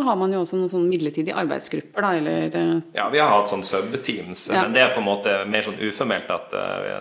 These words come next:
Speaker 2: de to eller de tre jobber med det i en periode. Men det er styrt av egentlig produktsjef og
Speaker 1: Ja.
Speaker 2: tech leads og litt sånn da.
Speaker 1: Ja, det er egentlig min drøm, at disse områdene blir ganske sånn selvstyrt etter hvert, og kan egentlig,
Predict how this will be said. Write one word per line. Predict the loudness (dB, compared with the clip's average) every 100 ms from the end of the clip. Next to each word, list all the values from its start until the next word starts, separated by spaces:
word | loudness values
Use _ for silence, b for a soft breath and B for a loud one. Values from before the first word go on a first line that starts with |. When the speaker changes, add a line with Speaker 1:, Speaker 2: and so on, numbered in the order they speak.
| -6
Speaker 2:
de | -4 -4 -6 -10
to | -6 -4 -2
eller | -2
de | -4 -4
tre | -2 -2
jobber | -2 -2 -4
med | -4
det | -2 -2
i | -2
en | -6
periode. | -8 -6 -8 -8
Men | -4
det | 0
er | 0
styrt | 0 -2 -2
av | -2 -2 -2
egentlig | -2 -4 -8 -10
produktsjef | -8 -8 -8 -8 -8 -6
og | -2
Speaker 1:
Ja. | 0
Speaker 2:
tech | 0 -4
leads | -6 -6 -6
og | -6
litt | -6
sånn | -6
da. | -6
Speaker 1:
Ja, | -6 -6 -8 -6
det | 2
er | 4 4
egentlig | 4 2
min | 2 2
drøm, | 2 4 4 0
at | -4 -4
disse | -2 -2
områdene | 0 0 -4 -2 0 0 2
blir | 2
ganske | 2 0
sånn | -2 -2
selvstyrt | 0 0 -2 -6 -6
etter | -4 -4
hvert, | -4 -4
og | -2
kan | 0 2
egentlig, | 2 0 -2 0 -2